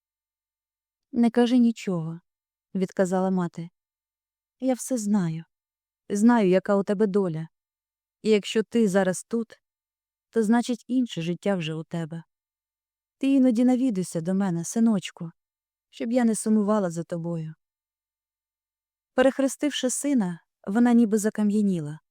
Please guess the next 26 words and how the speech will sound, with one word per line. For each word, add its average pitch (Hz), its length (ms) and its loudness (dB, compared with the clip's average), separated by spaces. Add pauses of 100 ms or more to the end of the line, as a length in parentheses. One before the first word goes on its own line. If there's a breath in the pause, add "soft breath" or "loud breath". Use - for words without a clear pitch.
(540)
дивлячись, 214 580 2
як 196 140 0
той 214 160 2
віддаляється, 190 840 0 (300)
тримаючи 233 580 2
за 185 140 0
руку 208 220 -2
красиву 196 460 -4
дівчину 180 560 -4 (320)
з 180 80 -4
зеленим 185 420 2
волоссям. 165 580 -8 (880)
Мати 226 340 4
знала, 208 400 2
що 185 200 -6
сина 202 440 0 (380)
вже 208 200 -2
нема 214 240 2
в 190 60 -2
живих, 160 500 -8 (540)
і 202 120 -2
що 196 180 2
зараз 196 340 2
поряд 190 280 2
з 175 80 -6
ним 208 280 0